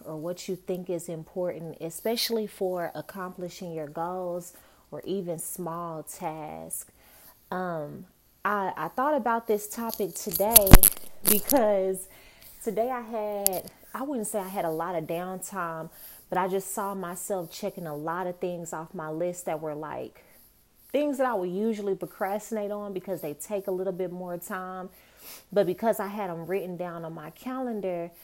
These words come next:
I said, "Let me go ahead and do this," because around the time this date is due, I have a lot going on. So one of the things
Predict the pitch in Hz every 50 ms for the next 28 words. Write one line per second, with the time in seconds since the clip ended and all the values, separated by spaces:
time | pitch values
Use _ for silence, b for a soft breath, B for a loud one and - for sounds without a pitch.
0 | B B B B - 196 196 190 - - 196 175 165 160 175 233 311 311 220 -
1 | 185 185 180 175 180 151 151 160 151 170 175 165 170 170 170 165 - - 160 151
2 | - 190 185 170 160 156 151 - - - 147 139 175 185 196 208 202 202 - -
3 | 220 196 185 180 180 175 170 175 175 - - 160 180 175 180 175 160 156 151 156
4 | - 175 180 190 202 208 202 202 B B B B B B - - 156 180 160 147
5 | 139 139 147 156 170 170 170 160 - - 156 160 170 165 156 160 151 151 156 160
6 | 160 147 147 143 - - - 185 B B B B B B - - - 196 175 170
7 | 160 156 151 - B B B B B B B B B - 190 214 240 262 240 226
8 | 214 214 - 220 214 214 208 208 202 202 196 196 202 202 - - -